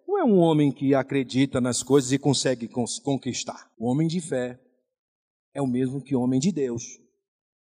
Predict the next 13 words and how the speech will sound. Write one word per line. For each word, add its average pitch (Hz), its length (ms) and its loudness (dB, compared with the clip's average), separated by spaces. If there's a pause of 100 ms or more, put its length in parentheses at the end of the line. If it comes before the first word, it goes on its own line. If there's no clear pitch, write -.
(380)
que 135 120 -6 (200)
crê 131 420 -2 (720)
na 120 180 -8
palavra 123 960 -12 (320)
e 120 80 -6
no 135 180 -2
poder 117 680 -8 (500)
regenerador 131 1160 -2 (400)
de 113 80 -16
Jesus 131 520 -4
Cristo 120 560 -6 (300)
de 180 160 2
Nazaré, 123 640 -2